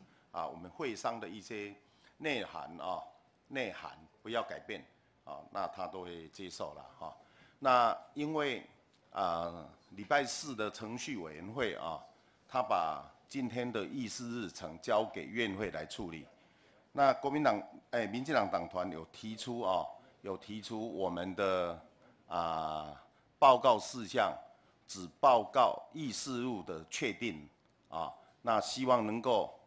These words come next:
啊有一个讨论事项来进行针对大法官、院长、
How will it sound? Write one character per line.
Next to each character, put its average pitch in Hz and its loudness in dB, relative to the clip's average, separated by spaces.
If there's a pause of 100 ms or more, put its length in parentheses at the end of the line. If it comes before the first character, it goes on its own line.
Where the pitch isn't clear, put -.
啊 76 -4
有 90 -6
一 107 -8
个 80 -4 (140)
讨 85 -2
论 110 0
事 110 -4
项 120 2 (460)
来 90 0 (100)
进 110 -4
行 80 -12 (360)
针 135 2
对 120 0 (140)
大 110 6
法 80 -2
官、 110 2 (280)
院 123 0
长、 80 -2